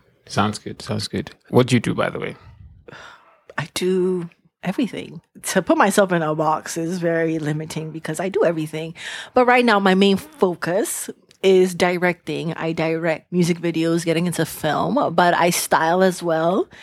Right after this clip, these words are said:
Speaker 2: I set design. I talk, as you can have me here talking.
Speaker 1: Yeah.
Speaker 2: <laughs>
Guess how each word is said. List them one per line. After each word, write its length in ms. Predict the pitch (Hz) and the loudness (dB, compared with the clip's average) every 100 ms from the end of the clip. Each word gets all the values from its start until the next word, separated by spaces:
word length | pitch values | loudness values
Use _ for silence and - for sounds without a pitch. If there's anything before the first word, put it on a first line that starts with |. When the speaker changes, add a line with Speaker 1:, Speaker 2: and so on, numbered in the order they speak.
| - - | -20 -12
Speaker 2:
I 80 | 147 | -8
set 280 | - 151 | -4 -4
design. 800 | - 156 151 165 180 185 196 202 - - - _ | -4 -4 -2 -2 0 2 4 2 -2 -20 -20 _
I 680 | - 175 170 170 170 165 165 165 - - | 2 4 6 4 6 4 4 0 -8 -12
talk, 420 | - - 165 185 | -6 -2 -2 -2
as 140 | 160 170 | -8 -8
you 80 | 180 | -6
can 160 | 165 | -2
have 240 | 175 165 175 | -2 -4 -4
me 80 | |
here 200 | 180 180 | -4 -4
talking. 680 | 170 - 170 - - 226 285 - | -6 -6 -6 -6 -8 0 0 2
Speaker 1:
Yeah. 360 | 466 403 440 | 4 4 6
Speaker 2:
<laughs> 40 | 427 | 4